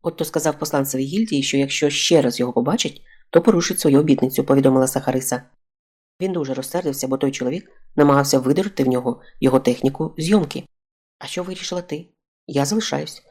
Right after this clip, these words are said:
Я їм не вірю, особливо з огляду на їхні методи. Вони такі нешляхетні», — сказала Сахариса. «Але що ж нам робити?»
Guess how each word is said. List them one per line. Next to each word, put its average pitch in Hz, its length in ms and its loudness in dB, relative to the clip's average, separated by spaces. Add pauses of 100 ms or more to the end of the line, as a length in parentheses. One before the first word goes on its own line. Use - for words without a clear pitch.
(160)
Я 214 120 8
їм 190 120 8
не 180 100 6
вірю, 139 260 -4 (200)
особливо 156 400 8
з 147 80 6
огляду 151 280 8
на 143 80 8
їхні 143 260 4
методи. 123 420 0 (340)
Вони 147 200 6
такі 147 500 -2 (220)
нешляхетні», — 135 680 0
сказала 117 320 0
Сахариса. - 560 -6 (640)
«Але 180 180 -4
що 214 140 -4
ж 208 80 -6
нам 190 100 -6
робити?» 143 380 -10